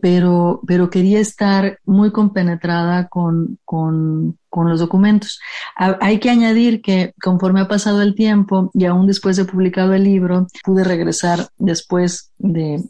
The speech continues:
bueno, no después de la pandemia, porque todavía estábamos en ella, pero después de esta etapa de la pandemia, he seguido encontrando cosas de Liliana, así es que el archivo de Liliana sigue creciendo.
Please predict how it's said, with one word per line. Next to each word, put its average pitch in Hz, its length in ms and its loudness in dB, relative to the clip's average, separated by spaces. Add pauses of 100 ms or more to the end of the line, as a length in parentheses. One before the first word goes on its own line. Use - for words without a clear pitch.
(100)
bueno, 170 220 0
no 185 80 2
después 190 260 0
de 190 60 2
la 175 120 0
pandemia, 185 360 2
porque 165 200 -2
todavía 185 180 0
estábamos 185 380 0
en 175 120 0
ella, 175 180 0
pero - 140 -6
después 185 260 -2
de 196 60 2
esta 185 160 -2
etapa 185 320 0
de 190 60 2
la 170 140 0
pandemia, 180 560 0 (680)
he 202 80 2
seguido 226 340 4
encontrando 196 640 2
cosas 185 300 -2
de 185 80 0
Liliana, 185 400 2
así 185 160 -2
es 180 80 -4
que - 80 -4
el 190 60 2
archivo 190 340 0
de 196 120 2
Liliana 175 380 0
sigue 170 280 -4
creciendo. - 480 -8